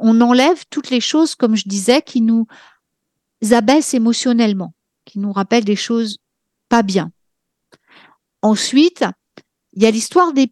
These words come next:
poutres aussi. Quand on a des poutres chez soi, c'est très joli, hein, mais ça bloque complètement l'énergie.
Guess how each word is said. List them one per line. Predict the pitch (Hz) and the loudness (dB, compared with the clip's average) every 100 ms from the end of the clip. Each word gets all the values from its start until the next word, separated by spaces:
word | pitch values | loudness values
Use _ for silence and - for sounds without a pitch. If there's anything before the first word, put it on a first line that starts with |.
| _ | _
poutres | - 262 269 - - | -8 -6 -6 -8 -10
aussi. | 196 - 190 | -10 -10 -10
Quand | - 190 220 | -8 -6 -2
on | 247 | 0
a | 302 | 2
des | 220 214 - | 2 -2 -6
poutres | - 302 - - | -2 -2 0 -4
chez | 196 180 | -2 -2
soi, | 175 233 269 | -2 0 0
c'est | - - | -2 -8
très | - - - 349 | -12 -8 0 2
joli, | 247 240 196 175 | 2 -2 -2 -4
hein, | 170 208 | -6 -6
mais | 190 190 | 0 0
ça | - 196 | 2 0
bloque | 185 226 294 - - | 2 2 0 -4 -6
complètement | 311 302 277 - 285 | -4 0 0 2 2
l'énergie. | 269 240 226 214 185 | 2 2 2 0 -10